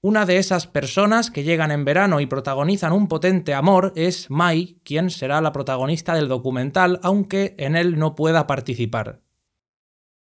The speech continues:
Como ocurría con Mala Herba, está llena de buenas reflexiones, de frases para subrayar y recordar,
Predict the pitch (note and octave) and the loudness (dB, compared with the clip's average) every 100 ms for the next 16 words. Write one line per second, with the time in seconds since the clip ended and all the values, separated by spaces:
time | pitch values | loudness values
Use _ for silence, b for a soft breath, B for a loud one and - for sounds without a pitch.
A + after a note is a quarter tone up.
0 | _ _ _ - E3 E3+ E3 D#3+ E3 F3 | _ _ _ 0 2 4 4 4 2 4
1 | G#3+ G#3 F#3+ F3+ D#3+ D#3 G#3+ G#3+ F#3+ B3 | 2 4 4 4 4 4 4 4 2 2
2 | A#3+ D3+ - F3 D3 F#3 G3 G#3 F#3+ C#3+ | -2 -8 -4 -4 0 2 4 2 0 0
3 | D#3+ E3+ D3 B2 C3+ B2+ B2+ - F#3+ G#3 | 0 2 0 -2 -8 -8 -10 -2 0 2
4 | G#3+ A3+ A3+ B2+ - E3 F#3 - D3+ - | 2 0 -4 -10 -4 0 0 -2 -8 -4
5 | C#3 B2 D3 C3 C#3 D#3 D3 B2+ B2+ B2+ | -4 -4 -6 -4 -2 0 -2 -4 -4 -4
6 | C#3+ G3 A3+ | 0 2 2